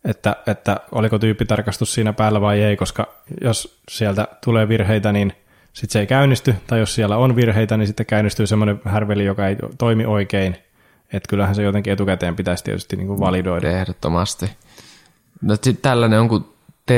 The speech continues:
Speaker 2: S Node Dev, joka tekee sen, että se käynnistää aina uudelleen sen, kun tiedostot muuttuu.
Speaker 1: Ai niin, ettei tarvitse käyttää enää mitään Nodemonia tai
Speaker 2: Joo, ei. Pyry tätä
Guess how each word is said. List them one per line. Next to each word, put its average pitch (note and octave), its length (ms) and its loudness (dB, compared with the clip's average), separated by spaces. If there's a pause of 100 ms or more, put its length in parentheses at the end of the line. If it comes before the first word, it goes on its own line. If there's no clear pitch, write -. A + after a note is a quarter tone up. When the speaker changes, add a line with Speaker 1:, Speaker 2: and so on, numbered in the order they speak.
(120)
Speaker 2:
S - 80 -2
Node G#2 400 4
Dev, A2 280 2 (440)
joka F#2+ 280 2
tekee F#2 320 2
sen, F#2+ 160 2
että F#2 140 0
se G2+ 80 -2
käynnistää F#2 480 0
aina E2+ 120 2
uudelleen E2 580 0
sen, E2 100 -4
kun - 80 -6
tiedostot - 480 -4
muuttuu. - 680 -6
Speaker 1:
Ai B2 100 4
niin, B2+ 100 4
ettei A#2+ 200 2
tarvitse A#2+ 280 -2
käyttää A#2 240 -2
enää A2+ 120 2
mitään A2+ 240 2
Nodemonia G2 520 0
tai C#3 80 2
Speaker 2:
Joo, G2+ 340 4 (220)
ei. G#2 400 2 (460)
Pyry F#2+ 340 2
tätä D2 360 -2